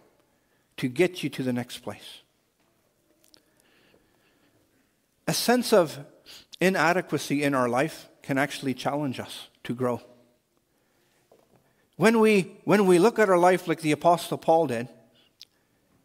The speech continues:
and we, we're, we're measuring ourselves, we're like, "You know, I'm not where I'd like to be. God has given me gifts, and I'm, I'm not pouring myself out like I ought to."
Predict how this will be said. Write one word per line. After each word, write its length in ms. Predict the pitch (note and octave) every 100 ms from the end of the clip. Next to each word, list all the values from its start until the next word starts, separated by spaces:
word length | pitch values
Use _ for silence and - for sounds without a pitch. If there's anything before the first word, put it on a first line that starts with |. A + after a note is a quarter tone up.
| D3+
and 160 | D3+
we, 400 | D#3 D#3 D3 - - _ _ _ _ _
we're, 240 | C#3+ D#3 C#3+
we're 160 | D3
measuring 540 | C#3+ G#3 G#3 F3 D3 C#3
ourselves, 400 | C3 D3+ C#3 C#3+
we're 100 | C#3+
like, 160 | C#3
"You 80 | E3
know, 280 | F#3 F#3 F#3 - _ _
I'm 160 | D#3 F3+
not 180 | G#3+ -
where 220 | E3 E3
I'd 100 | C#3
like 220 | C#3 C#3
to 100 | -
be. 220 | B2+ D3 - _ _ _ _ _ _ _ _ _ _ _ _ _ _ _
God 220 | - F#3 F#3+
has 240 | - - _ C3
given 280 | F3+ F#3
me 140 | D#3+ C#3
gifts, 360 | D#3 F3+ -
and 100 | D#3+
I'm, 260 | D3+ F3 D3+ - _ _ _ _ _ _ _
I'm 180 | D3+ D3+
not 280 | F3 - -
pouring 340 | F3+ F3+ D#3+
myself 400 | C#3 - C#3+ B2+
out 260 | D3 D#3+ -
like 200 | B2 B2
I 100 | B2
ought 240 | C#3+ -
to." 180 | A#2